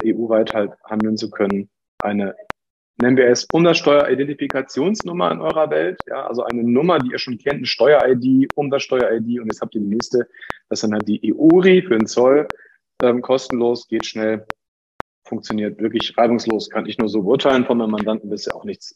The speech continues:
äh, anderes gehört. Jetzt kommt der wichtige Part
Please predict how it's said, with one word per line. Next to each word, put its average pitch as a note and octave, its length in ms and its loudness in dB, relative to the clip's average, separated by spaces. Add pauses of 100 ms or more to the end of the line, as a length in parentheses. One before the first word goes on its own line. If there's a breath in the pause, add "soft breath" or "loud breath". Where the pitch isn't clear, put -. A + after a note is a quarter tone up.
(100)
äh, F#2+ 120 -2
anderes F#2 480 -10 (500 loud breath)
gehört. F#2+ 340 -4 (380 loud breath)
Jetzt D3+ 180 2
kommt F#3+ 160 0
der G3 120 4
wichtige G3+ 400 -4
Part B2 540 0